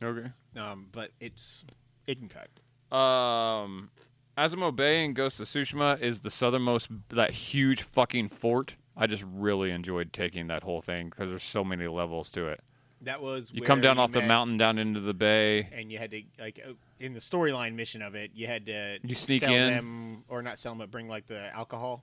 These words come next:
Speaker 1: Yeah, you got
Speaker 2: What's,
Speaker 1: your little
Speaker 2: what's his
Speaker 1: buddy.
Speaker 2: name,
Speaker 1: You come
Speaker 2: who I
Speaker 1: in.
Speaker 2: fucking love, and I can't remember his name.
Speaker 1: He is
Speaker 2: Little
Speaker 1: awesome.
Speaker 2: snake boy.
Speaker 1: Yeah, but he sneaks you in, and then you just gotta take out the whole fucking camp.
Speaker 2: Yeah, I like it a lot.
Speaker 1: I love that level.
Speaker 2: It's pretty cool.
Speaker 1: Uh, museum in Miles Morales.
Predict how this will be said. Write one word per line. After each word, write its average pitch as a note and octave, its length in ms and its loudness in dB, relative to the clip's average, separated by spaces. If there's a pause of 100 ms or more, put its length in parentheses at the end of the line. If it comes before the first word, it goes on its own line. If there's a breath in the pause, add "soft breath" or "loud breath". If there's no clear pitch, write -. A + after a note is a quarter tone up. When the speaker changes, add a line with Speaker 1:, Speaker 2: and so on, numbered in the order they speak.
(140)
Speaker 1:
Yeah, A#2 240 8
you G2+ 240 0
got A#2 120 6
Speaker 2:
What's, F#2+ 60 4
Speaker 1:
your A2 120 4
little A2 120 6
Speaker 2:
what's A2 140 6
his A2+ 60 8
Speaker 1:
buddy. A#2 100 6
Speaker 2:
name, A2 120 4
Speaker 1:
You A#2+ 60 -2
come B2 160 6
Speaker 2:
who A#2 80 4
I A#2 40 8
Speaker 1:
in. A#2+ 60 6
Speaker 2:
fucking C3 300 2
love, B2+ 220 0
and A2 100 -6
I G#2+ 40 -10
can't B2+ 140 -10
remember A#2 200 -8
his A2 100 -8
name. B2 240 -6
Speaker 1:
He A#2 160 4
is A2+ 140 6
Speaker 2:
Little G#2 140 6
Speaker 1:
awesome. - 180 2
Speaker 2:
snake C3+ 160 -4
boy. D3 320 0
Speaker 1:
Yeah, A#2+ 260 6
but F#2+ 140 2
he C3 80 2
sneaks C3 280 2
you A2+ 120 0
in, A#2 240 6
and G#2 120 0
then A2+ 120 2
you A#2 80 4
just A2+ 160 -2
gotta A2+ 200 6
take A#2 140 4
out A2 100 6
the F2+ 100 -6
whole A2+ 280 2
fucking G2+ 380 0
camp. A2 420 0 (140)
Speaker 2:
Yeah, E2 220 -16
I - 20 -18
like D#2 180 -20
it - 80 -20
a - 80 -20
lot. D#2 200 -20 (140)
Speaker 1:
I G#2 120 0
love F2 300 2
that C#2+ 180 -2
level. D#2+ 400 -4
Speaker 2:
It's - 100 -20
pretty - 220 -20
cool. D#2 180 -20 (260)
Speaker 1:
Uh, A2 680 0
museum A#2+ 500 0
in D3+ 100 2
Miles C3 300 6
Morales. C3+ 680 4